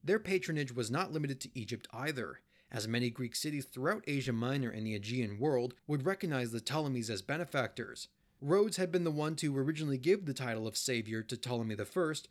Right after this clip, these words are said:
following his assistance during their siege by Demetrius Poliarchides, and they even dedicated a building in his honor, named the Ptolemaion. While we will dedicate more time to the Ptolemies' fiscal policy later, the coinage that they introduced was invariably Greek in nature.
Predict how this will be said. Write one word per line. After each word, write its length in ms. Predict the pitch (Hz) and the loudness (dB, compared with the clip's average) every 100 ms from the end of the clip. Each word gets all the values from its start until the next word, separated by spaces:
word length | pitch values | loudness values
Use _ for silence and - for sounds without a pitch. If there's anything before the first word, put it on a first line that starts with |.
| _ | _
following 380 | - 208 247 240 | -2 0 2 2
his 120 | 185 | 0
assistance 540 | 147 - 180 - 143 113 | 0 0 -2 -2 -4 0
during 260 | 143 135 | 2 2
their 140 | 120 107 | 2 0
siege 400 | - 185 165 117 | -2 -2 -4 -2
by 140 | 117 | -2
Demetrius 580 | 107 123 135 156 120 104 | 0 0 0 -2 -4 -4
Poliarchides, 960 | - 113 104 95 - 170 165 117 113 - _ - | -4 -2 -2 -4 -4 -2 0 -2 -4 -10 _ 0
and 140 | 139 | 2
they 60 | 156 | 2
even 340 | 160 143 127 | 0 0 2
dedicated 520 | 131 127 123 127 120 | 2 2 0 0 0
a 60 | 113 | 0
building 380 | 139 175 147 117 | 2 2 2 0
in 80 | |
his 140 | 104 104 | -2 -4
honor, 440 | 131 156 107 - - - | -2 0 -2 -6 -12 -4
named 340 | 135 185 127 | 0 2 2
the 60 | 107 | -2
Ptolemaion. 880 | - 117 104 98 113 139 104 76 - _ _ _ _ - | -4 -2 -2 0 0 2 0 -6 -16 _ _ _ _ -4
While 300 | 151 175 175 | -2 0 0
we 100 | 190 | 0
will 140 | 185 | 0
dedicate 460 | 185 220 240 233 202 | 2 2 2 0 0
more 240 | 165 196 | 2 0
time 360 | 226 185 175 160 | 0 -4 -2 -2
to 120 | 147 | 0
the 80 | 135 | -2
Ptolemies' 480 | - 151 147 131 - | -2 -2 0 0 2
fiscal 360 | 240 233 160 | 2 2 0
policy 460 | 131 - 127 117 123 | -2 -4 -4 -2 -2
later, 480 | 113 165 143 101 101 _ _ | 0 2 2 0 -4 _ _
the 80 | 196 | 2
coinage 360 | - 294 311 240 | 2 2 2 2
that 120 | 233 | 2
they 100 | 180 | 2
introduced 560 | 170 147 131 123 123 | 0 -2 2 2 2
was 180 | 131 127 | 0 0
invariably 720 | - 180 170 202 190 131 123 120 | 0 0 2 4 4 4 4 2
Greek 400 | 120 143 143 123 | 2 0 0 -2
in 120 | 104 | 0
nature. 500 | 110 107 - - | 0 -2 -6 -10